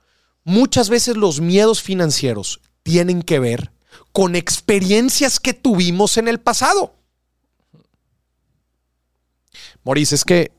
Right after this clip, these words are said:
híjola, yo cuando estaba chico, eh, me tocó vivir los problemas financieros que tenían mis padres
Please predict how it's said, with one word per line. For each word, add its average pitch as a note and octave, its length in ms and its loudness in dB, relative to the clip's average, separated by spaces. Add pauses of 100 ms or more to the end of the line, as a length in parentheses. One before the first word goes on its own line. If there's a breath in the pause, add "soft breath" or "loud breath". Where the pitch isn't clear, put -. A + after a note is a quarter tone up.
(140)
híjola, C#3+ 320 0
yo C3+ 260 0
cuando D3+ 180 -4
estaba D3+ 240 -2
chico, E3 480 -2 (400 loud breath)
eh, B2 400 -6
me D#3+ 300 -2
tocó F#3 460 0
vivir G3+ 320 0
los G3+ 220 2
problemas F3+ 560 2
financieros F3 640 0
que E3 120 -6
tenían F#3 360 0
mis E3 160 -4
padres C#4 600 -2